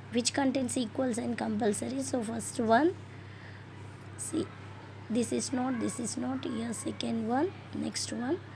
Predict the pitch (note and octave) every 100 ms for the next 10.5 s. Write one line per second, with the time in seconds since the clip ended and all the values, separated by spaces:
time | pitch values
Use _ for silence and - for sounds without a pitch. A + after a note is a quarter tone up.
0 | - - - - A3 A3+ - A#3 C4 E4+
1 | - - - - - - - A3+ A#3 C4
2 | A#3 G3+ A3+ - - A#3 B3+ F4 - -
3 | - - - - - - - - A#3+ A#3+
4 | A3 G3 A3 - A#3 A#3 C4 D4+ - G#3
5 | G3+ - A3 A#3+ C#4+ - A3 A#3 G3+ F3+
6 | - - - - - - - - - -
7 | - B3+ - C#4 - - - - D4 C#4+
8 | C4 C4 B3+ A#3 E4+ A#4+ - - - -
9 | D4+ - G#3+ G3+ - - - - A3+ B3
10 | C#4+ C#4+ D#4 D#4 C4+